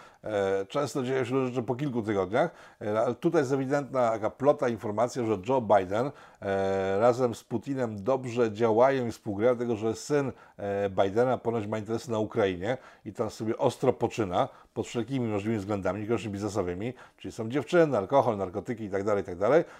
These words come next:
I Rosjanie ponoć w zamian za to, że nie będą tych wszystkich rzeczy publikowali, w-, uzyskali od Bidena w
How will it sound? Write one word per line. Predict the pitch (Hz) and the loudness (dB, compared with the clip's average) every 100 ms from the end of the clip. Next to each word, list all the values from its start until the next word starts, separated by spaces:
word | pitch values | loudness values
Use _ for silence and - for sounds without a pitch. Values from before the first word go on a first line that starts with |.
| - - - _ - - | -20 -20 -20 _ -12 -4
I | |
Rosjanie | 135 - 180 175 160 | -4 2 4 4 4
ponoć | 156 156 | 4 2
w | 123 | 4
zamian | 139 156 147 123 | 6 6 4 6
za | 143 | 6
to, | 151 147 | 6 4
że | 123 131 123 | 4 6 6
nie | 135 180 | 4 4
będą | 180 147 | 4 2
tych | 135 135 | 0 -4
wszystkich | 123 123 | -2 0
rzeczy | 131 123 | 0 0
publikowali, | 117 107 101 107 98 110 165 180 | -2 -4 -2 2 6 6 4 0
w-, | 151 120 | 0 0
uzyskali | 127 110 147 139 | -4 -2 0 2
od | 117 | 2
Bidena | 101 98 104 127 123 117 | 2 2 2 4 4 4
w | 107 | 2